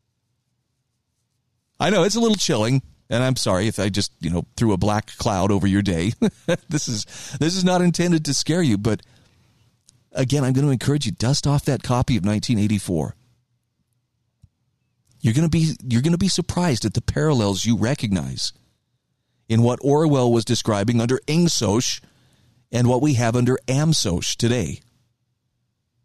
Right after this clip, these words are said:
And the dynamic is very much the same. It really is about power. It's not about fixing actual wrongs, and it's not about, you know, uh,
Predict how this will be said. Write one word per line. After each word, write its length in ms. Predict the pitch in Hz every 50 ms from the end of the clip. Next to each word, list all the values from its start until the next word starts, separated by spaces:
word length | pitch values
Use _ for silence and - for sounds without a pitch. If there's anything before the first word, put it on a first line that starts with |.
| _ _ _ _ _ _ _ _ _ _ _ _ _ _
And 120 | 110 123
the 80 | 131 123
dynamic 520 | 127 139 143 135 131 147 180 175 151 -
is 120 | - 135 107
very 240 | 92 101 113 131 131
much 260 | 123 113 - - -
the 80 | 120
same. 320 | - - - 143 143 95 98
It 100 | 117 -
really 440 | 101 101 110 135 143 143 120 120 151
is 200 | 107 - - - - - - _ _ _ -
about 460 | 123 120 - 110 113 117 120 120 - - _ _ _ - _ -
power. 440 | - 135 151 147 90 76 - - _ _ _ _ _ _ - -
It's 120 | 170 -
not 140 | 214 208 208
about 220 | 190 208 196 156
fixing 500 | - - - 208 190 - - 196 180 -
actual 440 | - 147 143 - - - 160 151 143
wrongs, 580 | 123 131 135 139 135 127 120 110 101 95 95 117
and 100 | 127 143
it's 140 | 139 - -
not 180 | 165 165 165
about, 260 | 156 160 151 143 113
you 140 | 95 139 131
know, 160 | 127 131 127 - - - - - - - - _ 127
uh, 160 | 127 131